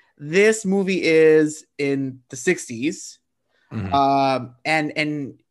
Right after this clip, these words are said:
Speaker 1: it's twenty twenty-one, and you can see the same speech being said today.
Speaker 2: Yeah. I mean,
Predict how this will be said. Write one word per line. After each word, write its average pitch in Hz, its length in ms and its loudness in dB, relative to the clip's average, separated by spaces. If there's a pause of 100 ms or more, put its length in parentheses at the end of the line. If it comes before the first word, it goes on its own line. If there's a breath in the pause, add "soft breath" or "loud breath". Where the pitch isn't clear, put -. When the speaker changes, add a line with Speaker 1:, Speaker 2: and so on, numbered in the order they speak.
(320)
Speaker 1:
it's - 220 -12
twenty 196 320 0
twenty-one, 151 720 0 (400 soft breath)
and 147 200 -4
you 151 120 0
can 165 160 -6
see 165 240 -8
the 147 140 0
same 147 420 -2
speech 131 640 -8
being 123 500 -8 (500)
said - 380 -8
today. - 480 -14 (340)
Speaker 2:
Yeah. 85 220 -4 (800 loud breath)
I 113 80 -6
mean, 120 260 0